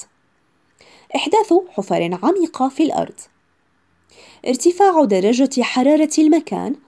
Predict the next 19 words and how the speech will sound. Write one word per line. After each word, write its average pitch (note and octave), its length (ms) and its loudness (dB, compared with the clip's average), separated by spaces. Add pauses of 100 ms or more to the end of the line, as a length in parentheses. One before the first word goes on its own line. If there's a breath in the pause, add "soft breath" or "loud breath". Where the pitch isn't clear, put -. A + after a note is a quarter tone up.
(120)
واشتعال G#3+ 600 -2
الحرائق D4 720 -2 (200)
وموت G#3+ 380 -4
الكائنات D4 600 0
الحية، G#3 520 -2 (1500 loud breath)
تلوث E4 440 2
في D4 320 -4
الهواء G#3 560 -2
مما G3+ 240 -6
يؤثر C#4+ 580 -4
في G#3+ 160 -4
الكائنات A#3 540 -6
الحية. A3 480 -6 (2500 soft breath)
عثر C#4+ 320 0
العلماء F3+ 460 -2
الأستراليون G#3 880 -4 (160)
على F3 280 -4
آثار F4 300 0
ناتجة D4 600 -2